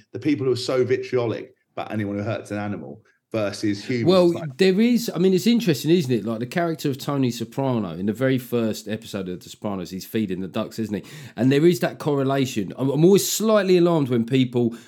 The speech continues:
Speaker 2: want to overstress their love of animals, Stu, because, like, when, when they're sort of like, so, you know, "I'd, I'd, I'd rather, um, I'd rather spend my time with animals than humans." I think, well, you've got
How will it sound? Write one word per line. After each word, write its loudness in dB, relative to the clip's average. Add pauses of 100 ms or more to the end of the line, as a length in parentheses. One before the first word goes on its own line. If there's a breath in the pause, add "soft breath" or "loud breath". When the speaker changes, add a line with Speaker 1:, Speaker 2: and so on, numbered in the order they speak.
(140)
Speaker 2:
want -2
to -6
overstress -2
their -2
love 0
of -4
animals, -4
Stu, -8
because, -6 (380 loud breath)
like, 0
when, 2
when 2
they're 0
sort 0
of -4
like, 0
so, -6
you 0
know, 0
"I'd, 0
I'd, 0
I'd 2
rather, 0
um, -6 (160)
I'd -4
rather -2
spend -4
my -6
time -6
with -6
animals -4
than -8
humans." -2
I -8
think, -8
well, -4
you've -2
got -4